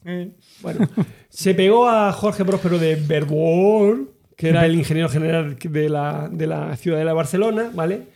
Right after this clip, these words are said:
Speaker 2: Y eso le va a permitir, pues, pues, pues medrar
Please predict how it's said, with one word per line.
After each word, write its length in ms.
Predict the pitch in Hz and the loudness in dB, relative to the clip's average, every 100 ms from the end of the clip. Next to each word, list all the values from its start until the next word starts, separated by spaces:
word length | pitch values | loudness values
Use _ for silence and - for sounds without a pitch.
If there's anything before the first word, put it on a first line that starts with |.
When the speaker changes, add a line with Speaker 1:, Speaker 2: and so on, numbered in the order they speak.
| _ _ _ - | _ _ _ -4
Speaker 2:
Y 120 | 202 | -2
eso 160 | 202 190 | 2 4
le 100 | 190 | 4
va 80 | |
a 60 | 185 | 4
permitir, 440 | 190 185 170 196 | 2 2 0 -2
pues, 720 | 202 160 143 139 139 139 135 - | -2 0 0 -2 -2 -4 -8 -12
pues, 400 | 151 139 135 131 - - - _ | -12 -10 -12 -14 -20 -20 -20 _
pues 480 | 165 156 160 147 143 | -10 -8 -10 -10 -10
medrar 580 | 175 165 156 156 131 | -2 0 0 -2 -4